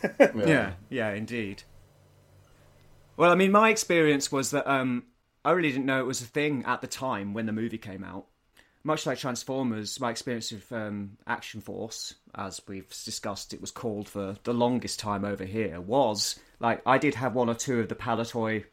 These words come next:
Speaker 3: um, Action Force figures kicking about, the, um,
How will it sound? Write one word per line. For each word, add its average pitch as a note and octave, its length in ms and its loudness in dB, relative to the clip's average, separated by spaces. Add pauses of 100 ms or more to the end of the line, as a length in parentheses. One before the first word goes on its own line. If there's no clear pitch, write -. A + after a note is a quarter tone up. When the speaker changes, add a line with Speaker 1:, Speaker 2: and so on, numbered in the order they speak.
(300)
Speaker 3:
um, G#2 280 -2
Action G2 300 -4
Force A2 240 -6
figures A2+ 520 0 (320)
kicking C3+ 300 -2
about, A2+ 480 2
the, A2 200 -2
um, G#2 340 0